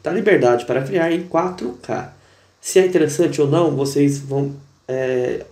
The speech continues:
saber daqui a pouquinho. Fica até o final que eu vou falar pra vocês se é interessante ou não. Tem aqui o layout dela, ela é bem linda, tá? Tem uma arte aqui. E no final eu vou deixar o vídeo de demonstração também dela pra vocês conhecê-la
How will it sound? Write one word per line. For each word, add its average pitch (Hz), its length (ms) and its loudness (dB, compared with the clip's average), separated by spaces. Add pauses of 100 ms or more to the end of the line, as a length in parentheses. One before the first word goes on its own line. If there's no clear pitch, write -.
(720)
saber 143 340 -2
daqui - 140 -6
a 180 40 -10
pouquinho. 113 320 -4
Fica - 300 -8
até 196 80 -2
o 190 40 -2
final 165 220 -2
que 170 60 -12
eu 175 100 -8
vou 175 40 -8
falar 147 240 -2
pra 143 120 -2
vocês 147 320 -4 (320)
se - 160 -4
é - 20 0
interessante 165 480 -4
ou 151 80 -4
não. 120 220 -6 (340)
Tem 139 140 0
aqui 135 160 0
o 127 60 6
layout 120 440 2
dela, 131 220 0
ela 113 120 -2
é - 20 -4
bem 139 200 2
linda, 127 440 0 (260)
tá? 131 140 -8
Tem 123 160 -2
uma 117 180 -2
arte 110 240 -6
aqui. 139 380 -6 (420)
E 127 60 -8
no 143 80 2
final 139 300 2
eu 143 60 2
vou - 80 -2
deixar 143 540 -2 (220)
o - 80 -4
vídeo 143 260 0
de 143 100 -2
demonstração 143 760 2
também 127 340 2
dela 120 240 0
pra 123 140 -6
vocês 120 400 -2
conhecê-la 131 600 -2